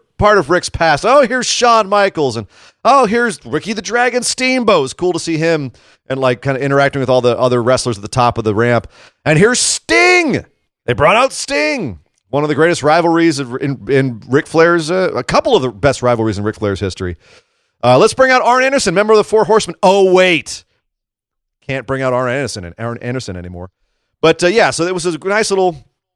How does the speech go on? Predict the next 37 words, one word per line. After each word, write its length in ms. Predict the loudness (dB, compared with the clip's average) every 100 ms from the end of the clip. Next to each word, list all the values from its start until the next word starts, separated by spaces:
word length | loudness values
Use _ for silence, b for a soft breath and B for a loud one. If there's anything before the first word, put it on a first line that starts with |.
| _ _ _ -6
nice 200 | -4 -2
little 140 | -2
thing. 180 | 0 0
It 40 |
looked 100 | 0
like 60 | 0
it 20 |
was 80 | 0
gonna 120 | 0
be 100 | 2
a 60 | 2
nice 240 | 2 -2
big 160 | -2 0
moment 260 | 0 0 -2
for 140 | 0
Rick. 380 | 4 2 0 -8 _ _ _ _ _ _ _ _
But 80 | -4
then 100 | -2
when 60 |
it 20 | -2
was 100 | -4
time 280 | -6 -4
to 60 | -6
call 260 | 0 4 4
out 80 |
the 80 | 2
Nature 400 | -2 -4 -4 -6
Boy, 460 | -6 -8 -10 -16 -20 _ _ _ _ _ _ _ _ _ _
he 140 | _
didn't 220 | _ _ _
show 260 | -8 -6
up. 240 | -6 -8 -18 _ _ _ _ _ _ _ _ _ _
And 60 | _
we 60 |
cut 220 | _ -8 -6
to 60 |
backstage. 840 | -4 -2 -4 -4 -2 -2 -4 -12